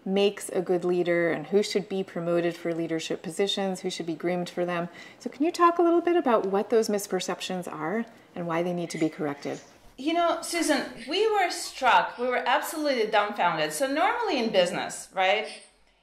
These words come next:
Speaker 2: you find gems or uncovered op-, uncover opportunities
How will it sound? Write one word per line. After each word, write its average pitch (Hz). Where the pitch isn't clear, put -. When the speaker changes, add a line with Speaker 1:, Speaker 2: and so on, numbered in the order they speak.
Speaker 2:
you 262
find 370
gems 247
or 226
uncovered 262
op-, 226
uncover 240
opportunities 214